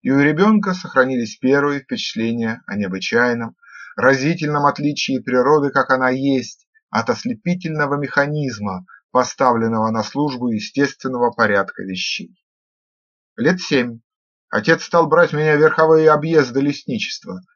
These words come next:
Перевал, ночь, обстигла туманом, даже отца не видно. Тропка узейшая. Отец, очевидно, отдёрнул рукавом ветку шиповника.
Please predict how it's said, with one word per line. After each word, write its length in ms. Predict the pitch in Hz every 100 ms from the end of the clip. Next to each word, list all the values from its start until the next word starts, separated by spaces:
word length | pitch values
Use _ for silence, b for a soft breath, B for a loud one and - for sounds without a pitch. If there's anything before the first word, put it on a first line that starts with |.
| _ -
Перевал, 640 | 123 127 131 147 156 131
ночь, 500 | 127 135 131 - -
обстигла 440 | - - - 131 117
туманом, 600 | 117 113 127 135 127 - b b b
даже 280 | 131 143 156
отца 300 | 156 160 123
не 120 | 110
видно. 420 | 104 95 98 92 _ _ _ _
Тропка 500 | - 160 170 160 147
узейшая. 760 | - 160 151 135 104 - 95 185 B B B
Отец, 400 | 131 165 226 -
очевидно, 480 | - 160 165 147
отдёрнул 680 | 151 156 147 135 156 139 139
рукавом 420 | 135 127 143 147 135
ветку 260 | 135 -
шиповника. 800 | - 143 147 135 101 92 101 90